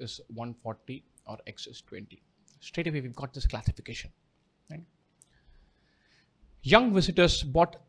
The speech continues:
thirty-eight of the fifty-five economy tickets that were sold,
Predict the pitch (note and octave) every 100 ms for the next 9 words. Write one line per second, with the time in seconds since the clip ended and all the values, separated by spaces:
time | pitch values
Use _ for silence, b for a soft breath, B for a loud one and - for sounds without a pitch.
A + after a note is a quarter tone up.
0 | _ G3 F#3+ G3+ E3+ E3+ F#3 - C3+ -
1 | C3 - - F3+ - D#3 D#3+ C#3+ - D3+
2 | C#3+ C3+ C3 C#3 B2 - A2+ G#2 - A#2